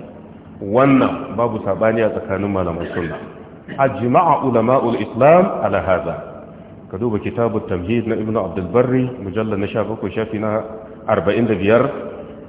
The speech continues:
Ibn Abdul Barri yace, "Ajma'al ulama'u", malaman sunna sun yi ittifaki, "ala anna al-qibla allati amara Allahu biha nabiyahu wa ibadahu",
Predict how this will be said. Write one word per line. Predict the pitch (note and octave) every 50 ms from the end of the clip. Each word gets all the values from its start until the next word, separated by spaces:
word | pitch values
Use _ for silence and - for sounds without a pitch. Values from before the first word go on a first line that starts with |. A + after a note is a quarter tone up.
| - -
Ibn | B2 B2+ C3
Abdul | - A2 F#2+ - G#2+ G2 F#2+
Barri | B2+ C#3+ D3 D#3 D3 C#3+ C3+ - - G2+
yace, | A#2+ B2+ A#2+ - - A2 - -
"Ajma'al | - C3 G#2+ G2 B2+ C3 D#3+ G3+ F3+ F3 C#3 C#3 B2+ B2+
ulama'u", | C#3 C3+ B2+ A#2 G#2 G#2 G2+ F#2+ F#2+ G2 E2+ - - - - - - - - - - G2+
malaman | G2+ G#2+ A2+ A2 A#2 B2+ D3 C#3+ C#3+ -
sunna | F3 F3+ E3+ D#3 A#2+ -
sun | - C3+ C3 C3
yi | - C3+ C#3
ittifaki, | C#3 - B2+ A2 - A#2+ A#2+ A2+ A#2 - G2+ F2+ E2+ G2+
"ala | A2 A2 G#2+ A2 A2+ - -
anna | E3 F#3 F#3+ F#3+ F3+ E3
al-qibla | D3 B2+ A2+ - - E3+ D#3 C#3 C#3 B2 G#2+ F2+ E2+ E2 - -
allati | A#2+ A#2+ A#2+ A#2+ A2+ - D3+ D3
amara | B2 B2+ C3 C#3+ C#3 B2+
Allahu | A#2 A#2+ C3+ C3 A#2 A#2 G#2+
biha | A2 G#2+ A#2 C3 C3
nabiyahu | A#2+ A2 G#2 B2 B2+ B2+ A#2+ A2 A2+
wa | A2+ A2 B2
ibadahu", | - G#2 G2+ C3 C#3+ C#3+ C3 A#2+ G#2+ A2+ B2+ D3+